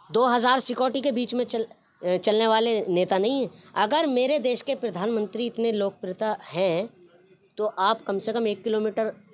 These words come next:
चल के तो दिखाएं। अगर आप इतने लोकप्रियता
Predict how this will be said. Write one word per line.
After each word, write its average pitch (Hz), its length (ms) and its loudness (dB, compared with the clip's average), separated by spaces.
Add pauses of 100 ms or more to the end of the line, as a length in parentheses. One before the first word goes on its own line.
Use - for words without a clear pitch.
(160)
चल 190 140 -2
के 226 140 -2
तो 226 100 -2
दिखाएं। 202 380 -2 (600)
अगर 180 180 0
आप 202 240 2
इतने 190 220 -2
लोकप्रियता 180 640 -2